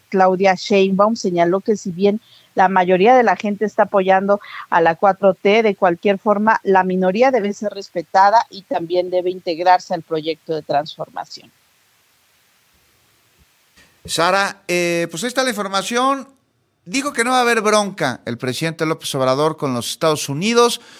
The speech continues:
Speaker 2: con respecto a la suspensión de exportación de Michoacán a los Estados Unidos de aguacate. Es un tema que pude conversar ayer con el gobernador del estado, con Alfredo Ramírez Bedoya. Me decía que él confiaba en que esta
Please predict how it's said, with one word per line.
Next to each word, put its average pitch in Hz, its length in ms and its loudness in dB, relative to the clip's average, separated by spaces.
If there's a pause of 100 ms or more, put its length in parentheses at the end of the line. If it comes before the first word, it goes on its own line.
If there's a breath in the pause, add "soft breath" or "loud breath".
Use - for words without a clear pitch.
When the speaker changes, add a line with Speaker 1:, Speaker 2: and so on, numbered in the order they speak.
(360 loud breath)
Speaker 2:
con 143 180 -2
respecto 196 800 0
a 156 80 0
la 143 140 0
suspensión 175 960 -4
de 139 460 -2
exportación 120 680 -8
de 151 140 -6
Michoacán 123 500 -6
a - 20 -4
los 123 100 -6
Estados 139 260 -6
Unidos 131 260 -6
de 127 80 -4
aguacate. 123 680 -4 (520 soft breath)
Es - 140 -10
un 160 100 -6
tema 170 340 -2
que 104 840 -6 (200)
pude 175 160 0
conversar 165 380 -2
ayer 151 260 0
con 143 200 -6
el 107 100 -4
gobernador 107 400 -2
del 135 100 -2
estado, 120 360 -4
con 110 100 -10
Alfredo 120 480 -6
Ramírez 104 640 -4
Bedoya. 127 480 -2
Me 113 120 -6
decía 113 280 -8
que - 100 -10
él 113 120 -6
confiaba 117 600 -2
en 90 60 -8
que 104 220 -6
esta 104 340 -8